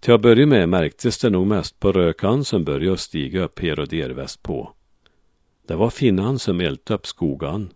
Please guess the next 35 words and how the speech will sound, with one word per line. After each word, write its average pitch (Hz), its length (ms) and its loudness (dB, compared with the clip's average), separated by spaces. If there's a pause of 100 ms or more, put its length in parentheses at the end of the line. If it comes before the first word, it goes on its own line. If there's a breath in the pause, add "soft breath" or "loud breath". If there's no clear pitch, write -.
(120)
för 85 120 -6
att 135 120 -4
så 78 280 -2
rög 78 480 0 (140)
i - 140 -6
aska. - 460 -8 (1300 soft breath)
Nu 127 160 4
hade 135 300 4
väl 170 100 2
inte 127 160 4
skogan 104 460 4
så 113 140 -4
stort - 380 0
värde 98 360 4
för - 160 -4
svenskan 101 680 -2
då, 62 280 -4 (560 soft breath)
men 123 200 4
en 175 160 6
och 139 120 6
annan 139 180 6
tyckte - 360 -2
nog 131 160 2
att 87 120 -4
finnan 92 420 -2
kom 110 260 -2
för 101 140 -8
tätt 107 300 -6
inpå. - 440 -4 (1300)
På 120 100 6
de 127 140 8
östra 147 440 4
skogan 104 580 0
kom 87 320 2
de 101 220 0